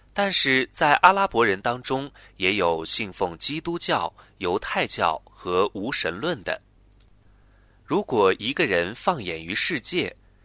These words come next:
看看从尼日利亚到波斯尼亚，从摩洛哥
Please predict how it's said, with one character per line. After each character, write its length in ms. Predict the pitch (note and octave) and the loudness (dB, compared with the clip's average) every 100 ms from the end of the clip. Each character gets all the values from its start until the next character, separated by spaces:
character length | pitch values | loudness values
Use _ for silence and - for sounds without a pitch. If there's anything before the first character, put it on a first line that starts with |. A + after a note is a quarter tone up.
| _ _ | _ _
看 240 | - A2 | 0 2
看 340 | G2 F2 F2 E2+ | 2 0 0 -2
从 300 | - F#2 A2 | -6 -6 -6
尼 140 | F#2 | -6
日 160 | G#2 D3+ | -6 -6
利 260 | D3 D#3 C3+ | -6 -8 -6
亚 280 | D3+ F#2+ - | -4 -4 -6
到 260 | - F#2 E2+ | 2 4 4
波 200 | - E3+ | 0 -2
斯 220 | F3 - | -2 -4
尼 260 | F#2 F2 E3+ | -8 -14 -6
亚， 240 | G3 E2+ - _ - - - | -4 -4 -8 _ -20 -20 -12
从 360 | - A2+ E3 G#3 | -4 -2 -4 -6
摩 160 | A2+ C#3 | -4 -2
洛 200 | G3+ D3+ | -2 -4
哥 400 | - F3+ G3 | -4 -4 -4